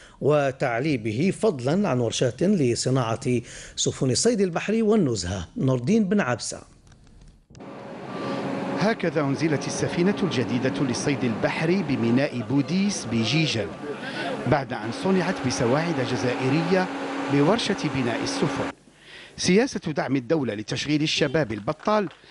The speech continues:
Speaker 2: حول هذا المكان إلى فضاء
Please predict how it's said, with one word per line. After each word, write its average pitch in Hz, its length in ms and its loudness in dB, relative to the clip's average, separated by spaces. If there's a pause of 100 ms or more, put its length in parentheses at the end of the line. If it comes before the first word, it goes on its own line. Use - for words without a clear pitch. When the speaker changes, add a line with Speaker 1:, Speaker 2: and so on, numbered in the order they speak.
(140)
Speaker 2:
حول 131 580 0
هذا 180 360 0
المكان 208 580 2 (320)
إلى 143 180 4
فضاء 135 540 0